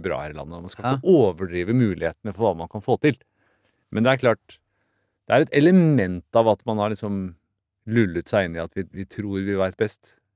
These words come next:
Speaker 1: i
Speaker 2: Ja,
Speaker 1: det du
Speaker 2: det,
Speaker 1: sier.
Speaker 2: ja.
Speaker 1: Er det ikke det?
Speaker 2: Jo, jo, selvfølgelig.
Speaker 1: Ja.
Speaker 2: Det er jo, eh, det er jo, ja, det kan, det argumentet funker helt til det bare viser seg at det var en solid misforståelse.
Speaker 1: De lege-, altså den,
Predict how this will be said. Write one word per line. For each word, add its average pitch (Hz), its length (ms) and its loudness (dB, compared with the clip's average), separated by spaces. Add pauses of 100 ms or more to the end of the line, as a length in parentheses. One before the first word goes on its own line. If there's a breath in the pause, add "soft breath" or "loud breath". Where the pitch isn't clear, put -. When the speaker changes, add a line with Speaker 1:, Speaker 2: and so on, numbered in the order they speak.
(200)
Speaker 1:
i 117 80 -8
Speaker 2:
Ja, 107 140 2
Speaker 1:
det 101 80 0
du - 20 -
Speaker 2:
det, 101 60 -4
Speaker 1:
sier. 135 180 4
Speaker 2:
ja. 127 120 4 (120)
Speaker 1:
Er 117 80 -6
det 113 80 -2
ikke 127 140 -6
det? - 180 -6
Speaker 2:
Jo, 147 60 6 (100)
jo, 170 120 8 (200)
selvfølgelig. 110 400 -4
Speaker 1:
Ja. 101 160 -10
Speaker 2:
Det 120 80 0
er 107 140 2
jo, 110 80 -2 (1500)
eh, 110 400 -4
det 120 80 4
er 127 140 8
jo, 127 80 2 (100)
ja, 123 60 2 (100)
det 127 140 -8
kan, 131 160 -2
det 135 80 2 (180)
argumentet 131 480 -2
funker 113 300 -6
helt 92 260 -4
til 110 140 -6
det 110 100 -6
bare 110 160 -2
viser 92 220 -10
seg - 20 -6
at - 80 -16
det 101 80 -10
var 95 140 -4
en 95 80 -12 (420)
solid 117 480 -2
misforståelse. 110 640 -6 (580)
Speaker 1:
De 127 160 4
lege-, 127 380 4
altså 131 180 -2
den, 123 220 4